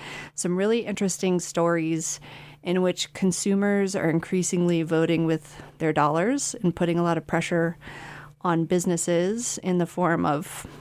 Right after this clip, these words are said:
boycotts and boycotts. So, um, Luke, you have a cou-, couple of good examples to talk to us about that, uh, where, uh, consumers are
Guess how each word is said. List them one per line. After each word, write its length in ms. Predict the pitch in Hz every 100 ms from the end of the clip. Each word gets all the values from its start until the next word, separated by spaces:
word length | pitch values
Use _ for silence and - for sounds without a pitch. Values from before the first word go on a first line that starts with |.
| -
boycotts 920 | - 156 170 175 - 180 185 196 - - -
and 180 | 160
boycotts. 720 | 156 160 165 - 175 180 - - - - - - - -
So, 340 | 214 196 196 -
um, 500 | 202 190 180 185 180
Luke, 240 | 196 233
you 120 | 240 208
have 160 | 202
a 40 | 190
cou-, 140 | 196 -
couple 280 | - 202 190
of 160 | 170
good 160 | 160 180
examples 840 | 175 143 160 165 165 156 160 - - - -
to 100 | 165
talk 220 | - 160
to 100 | -
us 160 | 156 -
about 220 | 165 151
that, 200 | 160 - -
uh, 400 | 170 165 - - 185 170 - - -
where, 460 | - 165 156 139 -
uh, 160 | - 151
consumers 600 | - 175 - 202 196 180
are 160 | 147